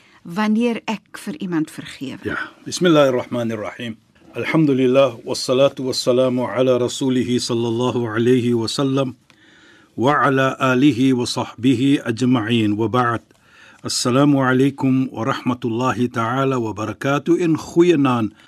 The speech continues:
Speaker 2: aan ons geëerde en geliefde luisteraars. Nou, Shaida, voordat ek net gaan begin, die antwoord vir jou vraag wat jy gevra het, wat
Speaker 1: Ja,
Speaker 2: is 'n
Speaker 1: Sheikh.
Speaker 2: bietjie van 'n mond vol daar. Daar kan ons lank praat oor, maar,
Speaker 1: <laughs> Ja, Sheikh.
Speaker 2: eh, maar ons geniet dit natuurlik as die vraag so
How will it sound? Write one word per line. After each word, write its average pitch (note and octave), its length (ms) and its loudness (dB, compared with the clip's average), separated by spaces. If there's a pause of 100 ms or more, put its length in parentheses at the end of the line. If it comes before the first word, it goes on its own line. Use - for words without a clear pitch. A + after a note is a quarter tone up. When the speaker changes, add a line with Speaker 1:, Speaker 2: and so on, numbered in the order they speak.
(180)
Speaker 2:
aan B2 160 -4
ons B2 240 0
geëerde B2+ 680 0
en G#2+ 140 -2
geliefde A2+ 880 -6
luisteraars. G2+ 720 -8 (500)
Nou, B2+ 120 0
Shaida, D3+ 440 0
voordat F3 340 2
ek D3+ 40 -10
net E3 180 -6
gaan C3+ 180 -4
begin, C#3+ 460 -6 (240)
die B2 180 -10
antwoord C#3+ 380 0
vir B2+ 240 -4
jou A2 80 -2
vraag A#2+ 320 -4
wat A2+ 100 -6
jy G2+ 140 -8
gevra A#2 320 -10
het, B2 180 -6
wat - 140 -10
Speaker 1:
Ja, A#3+ 100 -6
Speaker 2:
is A3 60 -10
'n B2 60 -6
Speaker 1:
Sheikh. A2 200 -10
Speaker 2:
bietjie C#3 180 -4
van A#2 140 -8
'n A2 80 -4
mond C#3+ 320 0
vol A#2+ 260 -8
daar. G2+ 280 -14 (340)
Daar B2 180 -4
kan D#3 200 0
ons C#3 100 0
lank C#3+ 420 2
praat C3 340 0
oor, B2+ 180 2 (340)
maar, D3 300 2
Speaker 1:
<laughs> - 40 -12
Ja, B3 200 0
Sheikh. A#3+ 420 -2
Speaker 2:
eh, F4 60 4
maar F#3+ 140 4 (100)
ons G3 100 2
geniet G3+ 280 2
dit E3+ 140 2
natuurlik C3+ 480 -2
as B2+ 120 -8
die - 100 -6
vraag A#2+ 280 -2
so A#2 180 -8